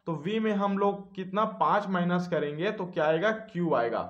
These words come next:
तो दूसरा डब्बा में हम लोग को क्या प्राप्त हो गया, तो दूसरा डब्बा में हम लोग को V मिल गया, ठीक है। इस प्रकार दूसरा में V मिल गया, ठीक। तो अब आप लोग देखिए दूसरा में वी मिल गया, मतलब ये क्या है,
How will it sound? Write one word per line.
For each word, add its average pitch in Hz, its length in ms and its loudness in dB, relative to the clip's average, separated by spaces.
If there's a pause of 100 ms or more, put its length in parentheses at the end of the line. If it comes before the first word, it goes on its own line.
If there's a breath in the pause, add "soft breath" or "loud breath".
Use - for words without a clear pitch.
(300 loud breath)
तो 180 100 0
दूसरा 208 420 2
डब्बा 202 300 4
में 202 140 2
हम 190 180 4
लोग 190 140 2
को 190 120 -2
क्या 165 240 2
प्राप्त 160 360 0
हो 151 180 -2
गया, 156 200 2 (360 loud breath)
तो 175 80 -4
दूसरा 196 400 2
डब्बा 185 260 2
में 180 120 2
हम 170 180 2
लोग 170 180 0
को 196 200 0
V 143 260 -2
मिल 127 220 -4
गया, 113 240 -4
ठीक 247 300 -4
है। - 280 -2 (240 loud breath)
इस 196 160 -6
प्रकार 185 380 0
दूसरा 170 340 0
में 220 300 -2 (320 loud breath)
V 170 240 2
मिल 147 220 0
गया, 123 180 0
ठीक। 233 380 0 (260 loud breath)
तो - 60 0
अब 208 300 4
आप 202 220 6
लोग 208 180 2
देखिए 190 460 2
दूसरा 180 380 2
में 208 140 0
वी 202 220 0
मिल 208 200 0
गया, 190 200 2
मतलब 180 460 0
ये 202 140 2
क्या 190 200 2
है, 180 400 2